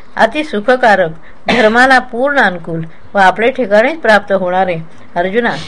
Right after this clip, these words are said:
याप्रमाणे सर्व गोष्टी अनुकूल असताही लोकांच्या हाती लागल्याशिवाय हे कसे राहिले? ही शंका घेण्यास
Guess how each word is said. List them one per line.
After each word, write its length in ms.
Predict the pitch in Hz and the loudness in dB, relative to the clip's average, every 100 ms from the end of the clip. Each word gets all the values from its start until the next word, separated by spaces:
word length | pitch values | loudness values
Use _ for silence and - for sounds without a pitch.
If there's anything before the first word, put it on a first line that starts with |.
| - - | -12 0
याप्रमाणे 640 | 208 214 190 180 220 190 | 2 2 0 0 -2 -2
सर्व 320 | 165 233 302 | -2 2 2
गोष्टी 400 | 254 214 - 196 - - - | 2 -2 -4 -2 -2 -2 -4
अनुकूल 500 | 208 233 294 311 277 | 0 2 2 2 4
असताही 480 | 208 208 196 202 170 165 - - - | 4 4 2 2 -2 -8 -14 -12 0
लोकांच्या 520 | 202 208 254 277 233 | 2 4 2 2 0
हाती 320 | 185 170 247 | 0 0 2
लागल्याशिवाय 500 | 214 190 190 185 185 | 2 2 -2 0 0
हे 140 | 196 | 2
कसे 340 | 175 175 165 190 | 0 -2 -2 0
राहिले? 300 | 196 170 175 165 - - - - - - | 0 -2 -6 -10 -14 -16 -16 -16 -14 -4
ही 100 | 226 | -2
शंका 360 | 202 190 202 202 | 0 0 2 2
घेण्यास 340 | 202 220 247 | 4 2 0